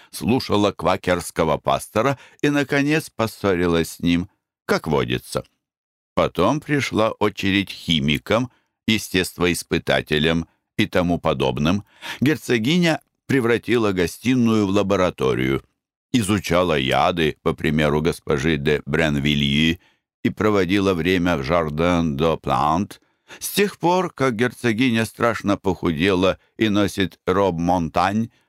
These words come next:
она пуще прежнего привязалась к мысли, что похожа на шотландскую королеву Марию, носит брыжи и маленький чепчик, говорит, что всякий, кто любит ее,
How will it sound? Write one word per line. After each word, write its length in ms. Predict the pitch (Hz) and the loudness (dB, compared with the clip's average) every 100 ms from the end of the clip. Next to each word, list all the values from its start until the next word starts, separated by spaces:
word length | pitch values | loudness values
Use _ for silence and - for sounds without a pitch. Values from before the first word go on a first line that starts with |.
| _ | _
она 340 | - 110 110 104 | -2 0 0 0
пуще 420 | - 110 - 98 | 0 -2 0 -2
прежнего 600 | - 104 98 92 92 90 | 0 0 2 2 2 0
привязалась 720 | - 85 82 78 80 80 73 | 0 0 0 2 2 2 -2
к 100 | - | -2
мысли, 380 | 73 71 - 80 | -2 0 0 -2
что 240 | - 87 | 0 -2
похожа 500 | - 82 - 85 82 | 0 -2 0 0 0
на 200 | 82 85 | 0 0
шотландскую 1000 | - 78 - 85 85 80 - 85 85 87 | -2 -6 -2 0 0 -2 -4 0 2 0
королеву 600 | - 80 78 78 76 76 | 0 0 0 2 0 0
Марию, 560 | 71 67 64 65 76 95 _ _ - - | 0 0 0 0 -2 -2 _ _ -20 -4
носит 500 | 110 123 117 - 98 | 0 2 0 -2 -2
брыжи 680 | 85 98 101 95 92 98 85 _ | 0 0 2 2 2 0 -2 _
и 80 | 95 | -2
маленький 640 | 87 87 80 80 76 71 65 | 0 2 2 0 -2 -2 -2
чепчик, 640 | - 65 - - 92 - _ _ - | -2 -2 -2 -4 -4 -8 _ _ -2
говорит, 480 | 117 113 104 110 - | 0 2 2 0 -2
что 320 | - 104 90 | -2 0 0
всякий, 600 | - - 95 82 82 78 | -4 -2 0 0 -2 -2
кто 280 | - - 85 | -4 -2 0
любит 480 | 73 90 71 73 - | 2 0 0 -2 -2
ее, 360 | 69 82 101 | 0 0 0